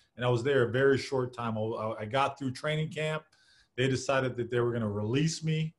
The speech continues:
uh, which I was released, and, uh, received checks for a year for doing very little, li-, very little work. I went to the minor leagues to try to get a call up, and it never happened. I played for the Kansas City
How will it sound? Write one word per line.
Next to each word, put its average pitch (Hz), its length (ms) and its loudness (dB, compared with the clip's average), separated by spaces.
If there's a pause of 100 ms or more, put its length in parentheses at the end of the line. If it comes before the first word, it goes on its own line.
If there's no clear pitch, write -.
(140)
uh, 113 120 -8
which 110 260 -6
I 110 40 2
was 104 200 -4
released, 139 520 -2
and, 110 220 -6 (560)
uh, 110 280 -4 (440)
received 127 400 -6
checks 160 320 -2
for 127 200 -4
a 117 40 0
year 139 280 2
for 135 120 -4
doing 117 400 -2 (160)
very 135 280 0
little, 123 380 0 (200)
li-, 131 180 -10
very 151 200 2
little 143 260 2
work. 123 340 0 (400)
I 113 60 -6
went 123 240 0
to 135 60 -4
the 120 100 -2
minor 131 340 0
leagues 127 340 -2
to - 60 -18
try 123 160 -4
to 117 80 -2
get 113 160 -4
a 110 60 -6
call 120 360 -2
up, 123 180 -2
and 110 100 -6
it 110 160 -8
never 113 240 -4
happened. 107 380 -8
I 95 40 -12
played 113 220 -8
for 104 60 -20
the 104 60 -14
Kansas 110 440 -10
City 98 260 -16